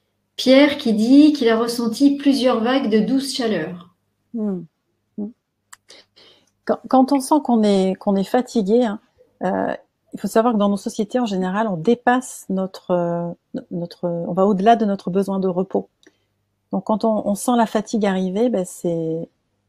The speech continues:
Speaker 2: c'est qu'on, c'est qu'on s'écoute aussi. Donc, c'est, c'est vraiment chouette de s'autoriser après à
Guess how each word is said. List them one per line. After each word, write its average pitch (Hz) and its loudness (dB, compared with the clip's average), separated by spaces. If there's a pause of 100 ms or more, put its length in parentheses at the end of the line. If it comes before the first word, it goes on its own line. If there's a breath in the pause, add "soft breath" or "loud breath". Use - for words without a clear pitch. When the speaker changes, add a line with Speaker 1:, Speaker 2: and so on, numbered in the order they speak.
(300)
Speaker 2:
c'est - -6
qu'on, 190 -4
c'est 196 -4
qu'on 202 -2
s'écoute 233 -4
aussi. 196 -8 (380)
Donc, 196 -10
c'est, 180 -10
c'est - -12
vraiment 196 -6
chouette - -14
de 190 -8
s'autoriser 185 -6
après 190 -8
à 170 -8